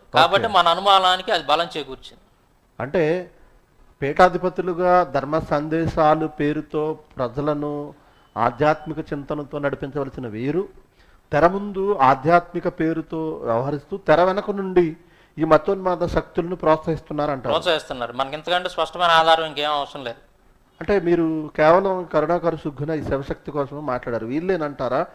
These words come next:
Speaker 2: అంతకుముందు తర్వాత కూడా ఎవరైనా ఉన్నారా ఈ కోవలో?
Speaker 1: కరుణాకరు, ఆ, వచ్చిన తర్వాత ఉన్న వాళ్ళు చాలా మంది ఉన్నారు. కరుణాకర్ రా-, రాక ముందు కూడా మరి వీళ్ళ ప్రసంగాలు కొంతమంది ఎవరైతే ఉన్నారో పీఠాధిపతులు, వీళ్ళ ప్రసంగాల్లో,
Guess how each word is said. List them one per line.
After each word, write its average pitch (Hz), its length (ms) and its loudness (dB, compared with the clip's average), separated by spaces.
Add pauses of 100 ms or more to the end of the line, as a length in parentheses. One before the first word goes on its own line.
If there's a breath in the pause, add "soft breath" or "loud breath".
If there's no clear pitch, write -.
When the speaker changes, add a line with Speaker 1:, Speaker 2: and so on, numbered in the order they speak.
(340 soft breath)
Speaker 2:
అంతకుముందు 185 760 -2
తర్వాత 170 380 6
కూడా 160 180 0
ఎవరైనా 147 260 2
ఉన్నారా 131 480 -2
ఈ 127 80 -8
కోవలో? 127 460 -2 (1400)
Speaker 1:
కరుణాకరు, 202 800 2 (280)
ఆ, 165 440 -10
వచ్చిన 170 320 -8
తర్వాత 202 480 6
ఉన్న 202 140 0
వాళ్ళు 202 260 2
చాలా 175 180 6
మంది 175 180 -4
ఉన్నారు. 165 180 -8
కరుణాకర్ 202 520 0
రా-, 180 320 6
రాక 170 300 4
ముందు 202 300 -6
కూడా 185 540 4 (420 loud breath)
మరి 160 260 -4
వీళ్ళ 165 240 0
ప్రసంగాలు 208 540 2
కొంతమంది 185 500 -2
ఎవరైతే 185 320 -2
ఉన్నారో 170 280 -2
పీఠాధిపతులు, 160 540 -4
వీళ్ళ 160 140 -6
ప్రసంగాల్లో, 180 960 -2